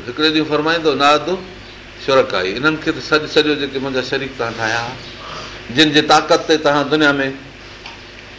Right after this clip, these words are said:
هلندا هئيو، جي بادشاهه هئا، ته ڪنهن وڏي بادشاهه کي پنهنجو سهارو ٿو ڪري، الله کي نه، اهو مشرڪ هو.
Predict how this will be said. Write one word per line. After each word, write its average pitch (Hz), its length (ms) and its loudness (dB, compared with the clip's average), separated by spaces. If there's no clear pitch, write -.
هلندا 131 360 4
هئيو، 127 160 6
جي 120 80 0
بادشاهه 147 540 4
هئا، 143 80 6
ته 139 120 -8
ڪنهن 139 240 -2
وڏي 147 160 4
بادشاهه 147 440 4
کي 143 240 -4
پنهنجو 127 240 -4
سهارو 123 360 4
ٿو 117 180 -4
ڪري، 104 160 -2
الله 107 380 2
کي 98 100 -2
نه، 82 140 -6
اهو 131 120 4
مشرڪ 107 400 -4
هو. - 40 -14